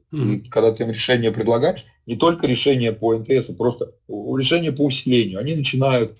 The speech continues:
Speaker 2: это всё выкрутить, а вот это учли, а вот это, а надёжно, ненадёжно, а где, а как, и так далее. Интересная работа бывает. И тут,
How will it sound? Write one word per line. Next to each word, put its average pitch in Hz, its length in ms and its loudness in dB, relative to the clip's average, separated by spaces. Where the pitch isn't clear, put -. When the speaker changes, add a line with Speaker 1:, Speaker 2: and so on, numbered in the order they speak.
Speaker 2:
это 131 160 -2
всё 139 160 0
выкрутить, 117 560 -2
а 131 60 4
вот 143 180 2
это 131 220 2
учли, 139 300 2
а 127 80 6
вот 107 180 0
это, 117 240 0
а - 40 -4
надёжно, 123 440 2
ненадёжно, 113 640 0
а 104 60 -2
где, 123 320 2
а 104 60 4
как, 127 400 -2
и - 40 -
так 117 180 -6
далее. 160 280 -2
Интересная 175 640 4
работа 131 380 0
бывает. 107 540 0
И 104 300 -4
тут, 135 240 -4